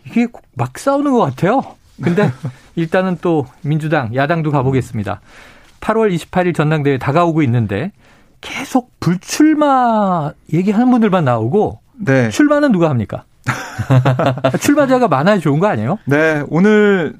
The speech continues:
Speaker 2: 두 시 삼십 분에, 오후에 국회에서 강병원 재선 의원이죠. 강병원
Speaker 1: 아,
Speaker 2: 의원이
Speaker 1: 네네네.
Speaker 2: 당권 도전에 선언하고,
Speaker 1: 이분, 이분 그 구칠 세대.
Speaker 2: 그렇습니다.
Speaker 1: 예.
Speaker 2: 구칠 세대로 볼 수 있고요. 그다음에 이제 박용진 의원도
Speaker 1: 아.
Speaker 2: 지금 조만간, 그러니까 이번 주에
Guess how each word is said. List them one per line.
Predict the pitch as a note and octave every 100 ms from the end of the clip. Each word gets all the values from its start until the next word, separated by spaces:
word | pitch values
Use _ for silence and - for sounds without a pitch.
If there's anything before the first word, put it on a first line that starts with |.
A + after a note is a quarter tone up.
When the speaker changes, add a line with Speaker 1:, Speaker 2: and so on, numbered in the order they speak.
| -
Speaker 2:
두 | E3
시 | C#3+ F3+ D3+
삼십 | F3 D#3+ -
분에, | A#2+ A#2+
오후에 | B2 B2+ A#2 A2+ F#3
국회에서 | C#3+ F#3+ D#3+ D3+
강병원 | D3+ F3+ A3+ A#3 G3+ E3 A#2 G#2+ -
재선 | C#3+ C3+ C#3+
의원이죠. | A#2+ G#2+ G#2+ G3
강병원 | C#3+ D3 D3+ E3
Speaker 1:
아, |
Speaker 2:
의원이 | C3 C3+ B2
Speaker 1:
네네네. | A2+ G2+ F#2 _ _ - B2
Speaker 2:
당권 | C3+ C3+ D3+
도전에 | C3+ C3
선언하고, | B2 G3 F3+ G3 F#3 F#3 F#2+
Speaker 1:
이분, | F#3 F3+ G3+ F#3
이분 | D3+ D3 E3+ D#3
그 | - C3
구칠 | F#3 - G#3 E3+
세대. | D#3+ C3+ A2 - _ _ _ _
Speaker 2:
그렇습니다. | D#3 D#3+ B2+ C3 A2+ A2+
Speaker 1:
예. | G2 -
Speaker 2:
구칠 | B2 C3
세대로 | C3+ C3 A#2+ A2+ G#2+
볼 | C3+
수 | B2+ C#3
있고요. | - C#3 A3 - - -
그다음에 | - F3+ E3+
이제 | C#3
박용진 | - D3+ C#4 C#4 A#3+ G#3+ F#3
의원도 | D#3+ D3+ B2+ G#2+ G2+
Speaker 1:
아. | A#2 A#2+ A#2+ A#2 F#2 -
Speaker 2:
지금 | C3 C#3
조만간, | B2+ D#3 D#3+ B2 G2
그러니까 | A2+ B2+ -
이번 | D#3+ F#3 F3 -
주에 | F3 G3 G#3+